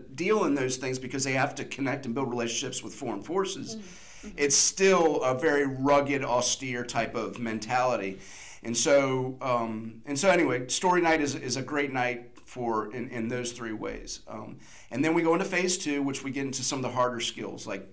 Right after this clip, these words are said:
Speaker 1: what's networking, how to network, how to pitch, build, uh, how to do corporate research,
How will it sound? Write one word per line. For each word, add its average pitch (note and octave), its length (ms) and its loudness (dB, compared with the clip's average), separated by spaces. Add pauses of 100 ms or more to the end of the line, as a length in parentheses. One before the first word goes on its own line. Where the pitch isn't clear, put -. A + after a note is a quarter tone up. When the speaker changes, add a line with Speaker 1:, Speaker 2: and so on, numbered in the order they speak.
Speaker 1:
what's B2 320 -2
networking, A#2+ 540 -4
how A#2 140 -2
to B2 80 -2
network, A2+ 420 -6
how B2+ 160 -2
to - 60 -4
pitch, - 460 -6 (540)
build, C#3 400 2
uh, A#2+ 380 2
how C3+ 140 0
to C#3+ 120 -2
do C#3 100 0
corporate C#3 360 -4
research, B2+ 760 -4